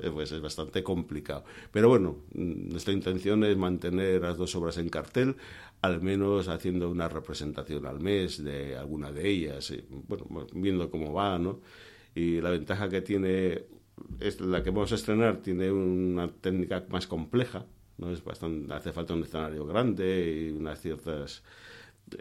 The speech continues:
eh, características técnicas. Em, y en cambio, Comunicado, como se puede poner en cualquier sitio, prácticamente en cualquier sitio, con una, con cuatro por cuatro metros nos llega, ¿eh? Incluso hasta menos,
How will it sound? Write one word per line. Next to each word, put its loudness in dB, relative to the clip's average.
eh, 0
características -4
técnicas. -2
Em, -2
y -4
en -4
cambio, 0
Comunicado, 2
como -4
se -10
puede -2
poner 2
en 0
cualquier -4
sitio, -2
prácticamente -2
en -4
cualquier -2
sitio, -2
con -4
una, 4
con 2
cuatro 0
por -2
cuatro 2
metros 2
nos 2
llega, 4
¿eh? 0
Incluso -2
hasta -2
menos, 4